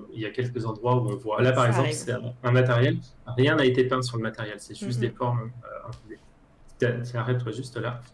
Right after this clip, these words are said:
Speaker 2: Juste
Speaker 1: Et,
Speaker 2: là.
Speaker 1: euh, on voit en haut, il y a un espèce de graphe. Et c'est tous les petits carrés qu'on voit, qu'on appelle des nœuds, euh, permettent, euh, en fait, c'est des, des formes primaires qu'on va déformer, qu'on va mélanger de plusieurs manières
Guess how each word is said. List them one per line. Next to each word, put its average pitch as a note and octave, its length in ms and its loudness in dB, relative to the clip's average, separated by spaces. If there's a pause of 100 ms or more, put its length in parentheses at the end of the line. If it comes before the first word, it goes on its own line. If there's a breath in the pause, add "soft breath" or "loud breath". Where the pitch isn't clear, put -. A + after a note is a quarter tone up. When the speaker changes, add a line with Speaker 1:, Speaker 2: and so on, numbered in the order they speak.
Speaker 2:
Juste G3 160 -2
Speaker 1:
Et, A#2+ 160 6
Speaker 2:
là. A2+ 300 4
Speaker 1:
euh, A2+ 100 0 (160)
on B2+ 120 2
voit C3+ 240 4 (100)
en C3 180 -2
haut, D3 100 -2
il E3+ 80 -2
y C3+ 40 0
a B2 40 2
un A#2+ 80 2
espèce B2 300 -2
de A#2 100 -2
graphe. A#2+ 400 -4 (560)
Et A#2+ 320 4
c'est A#2+ 540 2 (180)
tous F#3 60 -10
les E3+ 100 0
petits - 160 -6
carrés C#3 280 2
qu'on B2+ 100 -4
voit, B2 120 2
qu'on B2+ 140 -4
appelle A#2 260 -2
des G#2+ 140 -4
nœuds, A#2+ 240 0 (580)
euh, A2+ 380 4
permettent, C3+ 580 0
euh, A2+ 720 0
en B2 160 -6
fait, C#3+ 220 0
c'est C3 160 -2
des, A2+ 400 0 (180)
des B2+ 120 4
formes B2+ 420 4
primaires C3 500 2
qu'on B2+ 140 0
va A2+ 80 2
déformer, B2 680 2
qu'on A#2 80 -10
va G#2+ 300 -6
mélanger A#2+ 640 -2
de A2 180 -8
plusieurs A#2+ 240 -2
manières A2+ 360 -2